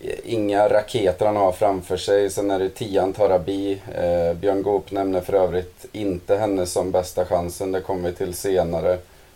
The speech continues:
Tolv Kvarsia. Eh, lite halvlurigt utgångsläge. Nej, jag, jag har feeling för att Activated tar revansch nu och, eh,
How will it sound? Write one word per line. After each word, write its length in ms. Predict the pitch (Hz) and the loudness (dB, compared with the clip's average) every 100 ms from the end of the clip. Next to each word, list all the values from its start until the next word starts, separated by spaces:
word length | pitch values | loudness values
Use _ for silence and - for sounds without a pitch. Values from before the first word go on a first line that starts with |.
| _ | _
Tolv 280 | - 120 110 90 | 2 2 2 -2
Kvarsia. 720 | - 110 92 92 - 101 101 - - - _ - | 2 4 4 0 2 4 4 2 -12 -20 _ -4
Eh, 280 | - 90 | -2 0
lite 200 | 92 95 | -2 0
halvlurigt 600 | 92 107 98 92 92 90 | 2 2 2 2 0 0
utgångsläge. 840 | 101 92 98 90 - 90 87 87 87 | -2 -2 -2 -2 0 0 0 -2 -2
Nej, 200 | - 113 | 2 4
jag, 220 | 120 117 117 | 6 4 4
jag 120 | 120 | 4
har 120 | 113 | 4
feeling 420 | - 110 101 104 98 | 2 -2 -2 -2 0
för 100 | 98 | 0
att 160 | 92 | 2
Activated 580 | 95 - 90 90 87 90 | 0 0 -4 -2 -2 -2
tar 140 | 95 | -2
revansch 440 | 90 85 90 90 - | 0 0 0 -2 -8
nu 120 | 92 | -6
och, 460 | 85 87 85 - - | -4 -4 -6 -10 -4
eh, 260 | 90 87 | 0 0